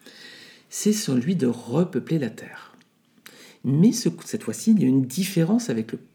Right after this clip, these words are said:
le premier commandement qui avait été donné au début de la création. On va revenir au tout début, dans Genèse chapitre un, versets vingt-sept à trente. Dieu créa l'homme à son image, nous dit la Bible,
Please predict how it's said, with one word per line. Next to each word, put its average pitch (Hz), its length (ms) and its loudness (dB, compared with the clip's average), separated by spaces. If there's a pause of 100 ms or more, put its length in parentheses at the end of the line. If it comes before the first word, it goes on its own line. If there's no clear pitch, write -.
(140)
le 113 60 -12 (100)
premier 208 380 4
commandement 135 460 2
qui 202 100 -6
avait 117 120 -4
été 110 140 -2
donné 123 240 2
au 190 60 0
début 131 260 -2
de 127 60 -6
la 117 80 -4
création. - 360 -12 (720)
On 123 80 -2
va 160 140 0
revenir 127 640 0 (360)
au 277 60 2
tout 262 140 2
début, 120 300 2 (500)
dans 147 160 -2
Genèse 226 260 4
chapitre - 580 -6
un, 165 140 0
versets 117 320 -4
vingt-sept 135 380 -6
à 113 40 -4
trente. - 400 -16 (920)
Dieu 107 380 4
créa 120 300 0
l'homme 107 180 4
à - 60 -2
son 113 200 0
image, 185 440 2
nous 120 80 0
dit 110 120 -2
la - 120 -2
Bible, 226 320 2